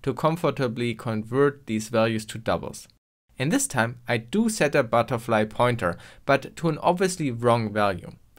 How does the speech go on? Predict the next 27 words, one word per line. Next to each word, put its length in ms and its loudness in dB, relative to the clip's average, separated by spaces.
Now 300 2
our 320 4
faked 480 0
hex 460 -2
object 540 -2
will 380 4
be 160 0
an 180 -4
array, 500 0
but 180 2
the 60 -4
butterfly 400 4
points 340 -2
into 300 -2
bad 360 0
memory. 400 -2
And 120 0
then 140 2
at 100 -4
the 160 0
end, 320 4
let's 160 -2
try 180 2
to 260 -6
access 320 -2
the 160 -4
length 480 0